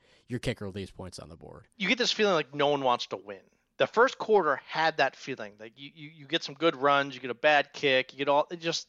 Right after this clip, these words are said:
Speaker 2: but overall, nobody wanted to win. It was sloppy,
Speaker 1: Yeah.
Speaker 2: it's nasty.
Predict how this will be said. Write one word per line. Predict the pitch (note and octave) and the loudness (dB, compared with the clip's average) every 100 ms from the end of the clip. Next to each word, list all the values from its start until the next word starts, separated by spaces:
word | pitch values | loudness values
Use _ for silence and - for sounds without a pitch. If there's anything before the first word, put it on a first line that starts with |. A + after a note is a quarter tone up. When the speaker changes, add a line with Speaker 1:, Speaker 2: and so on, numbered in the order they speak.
| D3+ | -6
Speaker 2:
but | F3+ - | -4 0
overall, | F#3+ E3 E3+ G#3 E3+ D3 - _ _ _ _ _ _ | 2 4 6 8 10 8 4 _ _ _ _ _ _
nobody | E3+ F3 F3 F3 | 2 4 6 4
wanted | D3 C#3+ C3+ | 4 4 2
to | |
win. | A#2 A2+ E2+ _ _ - | -4 -6 -8 _ _ -4
It | |
was | B2+ | -2
sloppy, | - - F#3 F3+ F3 F3+ F3+ - | 0 2 6 6 4 -2 -4 -12
Speaker 1:
Yeah. | |
Speaker 2:
it's | B2+ - | -16 -8
nasty. | D#3 D#3+ D#3+ - E3 D#3 | 0 2 2 -2 -6 -12